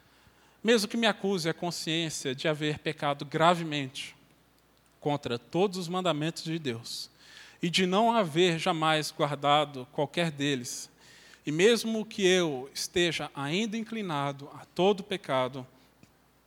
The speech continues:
não obstante, sem merecer de forma alguma, só pela sua graça, Deus me assegura e acredita em mim a perfeita expiação,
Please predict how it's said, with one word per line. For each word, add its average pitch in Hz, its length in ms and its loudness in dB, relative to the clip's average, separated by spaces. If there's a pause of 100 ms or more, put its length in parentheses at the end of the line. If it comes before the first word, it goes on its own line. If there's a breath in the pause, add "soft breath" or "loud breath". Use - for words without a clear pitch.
(320)
não 170 220 0
obstante, 170 800 -2 (420 loud breath)
sem 196 220 -2
merecer 160 720 0
de 147 80 -8
forma 175 340 2
alguma, 165 640 -2
só - 260 2
pela 165 220 0
sua 123 240 -6
graça, 147 640 -2 (520 loud breath)
Deus 160 280 2
me 175 140 0
assegura 185 880 0
e 175 60 -6
acredita 165 640 -2
em 175 140 0
mim 151 420 -4
a 147 80 -4
perfeita 160 760 -2
expiação, 185 960 -4